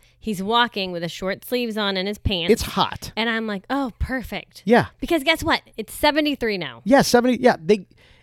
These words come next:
Speaker 2: it is
Speaker 1: And I'm like,
Speaker 2: hot.
Speaker 1: "Why do I do this to myself?"
Speaker 2: I know. I have no idea. You get, you, you get so, and it drives me crazy. And I,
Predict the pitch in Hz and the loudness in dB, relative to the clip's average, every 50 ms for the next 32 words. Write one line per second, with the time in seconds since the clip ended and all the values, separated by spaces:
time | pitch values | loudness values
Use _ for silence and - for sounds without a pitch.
0 | _ - 254 285 330 285 285 311 320 311 302 285 214 - 311 330 359 359 320 294 | _ -2 2 2 4 4 6 4 4 4 4 4 4 4 2 2 2 0 -2 -2
1 | 269 285 247 233 - - 180 147 143 - - - - 170 185 208 226 254 277 277 | -2 -4 -6 -6 -8 -10 -10 -10 -10 -12 -14 -8 -4 -2 0 2 4 6 6 4
2 | - - - 147 156 165 165 165 175 185 208 214 214 220 190 165 170 202 - 185 | 4 4 2 2 2 2 0 0 2 4 4 4 4 2 2 -2 -4 -6 -6 -10
3 | 185 180 - 185 185 185 190 185 170 202 175 - - - 214 214 214 175 185 170 | -14 -12 -12 -10 -8 -6 -6 -6 -4 -6 -8 -8 -6 -2 0 0 0 0 0 0
4 | 175 165 165 143 165 180 190 220 - 220 202 - - 185 180 170 175 160 147 160 | -2 -2 -4 -4 -2 0 0 2 2 0 -2 -2 0 -2 -2 -2 -2 -4 -6 -6